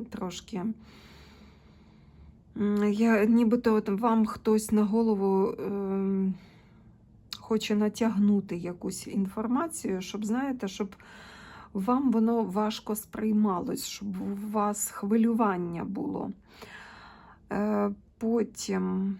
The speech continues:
для когось з вас хтось береться за гроші. Добра така гарна сума грошей. Це важлива якась така для вас буде подія,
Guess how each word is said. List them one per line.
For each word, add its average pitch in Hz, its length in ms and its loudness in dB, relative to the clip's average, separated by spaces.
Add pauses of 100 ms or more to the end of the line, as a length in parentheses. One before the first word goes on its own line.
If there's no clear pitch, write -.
(120)
для 214 420 0
когось 196 680 -2
з - 40 -12
вас 196 360 0
хтось - 460 -6
береться 202 600 -2
за 214 220 0
гроші. 214 680 -4 (240)
Добра 208 640 -2
така 190 300 -8
гарна 202 600 -2 (180)
сума 202 560 -2
грошей. 202 760 -4 (840)
Це 214 400 0
важлива 190 720 -2
якась 208 460 -2
така 202 440 -4
для 196 220 0
вас 196 340 -2
буде 202 320 0
подія, 214 840 2